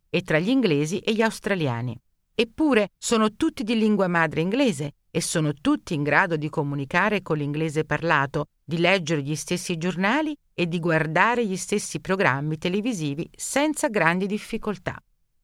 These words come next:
Le persone di lingua madre sono spesso in grado di capire la provenienza di un'altra persona in base alla lingua parlata.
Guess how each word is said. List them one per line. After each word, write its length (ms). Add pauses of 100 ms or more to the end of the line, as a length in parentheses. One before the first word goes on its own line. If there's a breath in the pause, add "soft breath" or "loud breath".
(560)
Le 160
persone 460
di 120
lingua 260
madre 420
sono 240
spesso 540
in 100
grado 360
di 120
capire 500
la 120
provenienza 840
di 100
un'altra 400
persona 580 (180)
in 160
base 300
alla 120
lingua 320
parlata. 580